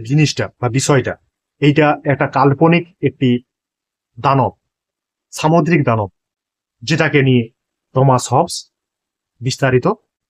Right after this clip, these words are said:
আলোচনা করেছেন। ঠিক আছে, এই দ্বিতীয় অধ্যায় থেকে তোমাদের জন্য সাতটি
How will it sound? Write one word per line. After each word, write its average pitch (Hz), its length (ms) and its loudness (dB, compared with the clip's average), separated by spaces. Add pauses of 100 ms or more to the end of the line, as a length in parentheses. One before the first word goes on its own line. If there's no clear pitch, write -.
(100)
আলোচনা 139 380 2
করেছেন। 110 400 -2 (1300)
ঠিক 147 100 2
আছে, 151 200 2 (760)
এই 156 140 2
দ্বিতীয় 175 240 2
অধ্যায় 139 280 2
থেকে 107 180 -8 (580)
তোমাদের 131 400 2
জন্য 127 160 2 (840)
সাতটি 151 500 -2